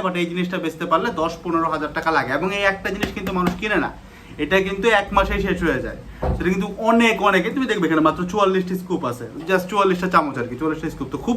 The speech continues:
বেশি জিনিসপত্র কিন্তু নাই, দেখতে অনেক বড় লাগতেছে, but যারা খায় তারা এটা গরুর মতো খায়। তো দেখা যায় যে এক হাজার টাকায় জিম রেন্টে যা টাকা আসে, তার থেকে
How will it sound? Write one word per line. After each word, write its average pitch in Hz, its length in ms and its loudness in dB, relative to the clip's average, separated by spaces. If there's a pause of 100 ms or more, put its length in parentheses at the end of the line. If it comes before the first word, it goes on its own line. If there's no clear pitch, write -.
বেশি 214 200 0
জিনিসপত্র 190 380 -4
কিন্তু 170 140 0
নাই, 147 140 0
দেখতে 185 320 0
অনেক 214 180 -4
বড় 190 180 6
লাগতেছে, 185 320 0 (440)
but 127 140 0
যারা 175 140 6 (100)
খায় 190 200 4
তারা 185 180 -2
এটা 180 160 -2
গরুর 190 260 2
মতো - 200 -2
খায়। - 160 -10 (460)
তো 196 40 -2 (140)
দেখা 214 200 4 (100)
যায় 160 160 0 (400)
যে 175 80 4 (200)
এক 185 140 0
হাজার 233 220 0 (120)
টাকায় 240 320 2 (100)
জিম 208 200 -6 (120)
রেন্টে 202 300 -2 (100)
যা 190 80 6 (160)
টাকা 180 180 -2 (140)
আসে, 170 140 -6 (100)
তার 170 200 -2
থেকে 220 160 -10